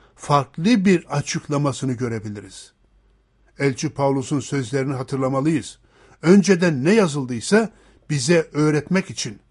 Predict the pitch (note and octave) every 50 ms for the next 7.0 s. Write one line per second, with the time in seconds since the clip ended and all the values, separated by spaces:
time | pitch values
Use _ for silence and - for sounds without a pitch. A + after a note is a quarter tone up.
0 | _ _ _ _ - - - D3 C#3 C3 D#3 F#3+ G3 G#3 A3 A#3 A3+ G3+ - _
1 | _ _ - - _ _ C3+ D3+ D#3 D3 - - E3 D#3+ - - - - F#3+ G3+
2 | G3+ F3 D3+ E3 E3+ C#3+ E3 E3+ E3 E3 E3 E3+ E3+ D#3 D#3 E3+ E3+ E3 C#3 C#3
3 | D#3+ F#3 A3 A#3 - - - _ _ _ _ _ - - D#3 C3+ - - D3 D3
4 | D#3+ G3 A3+ A3+ A3 G3+ F#3+ E3+ C#3 - D#3 D#3+ E3 E3+ D#3+ D3+ E3+ F3 F3+ D#3+
5 | D3 D#3 D3+ C#3 - - A3 - G3 D3+ D3+ C#3 C3 B2 A#2+ A2 - B2+ A2+ G2+
6 | A2+ A2 G2 - _ _ _ _ B2 C3 C#3+ D3 C3+ C3 B2+ A#2+ B2+ B2 A2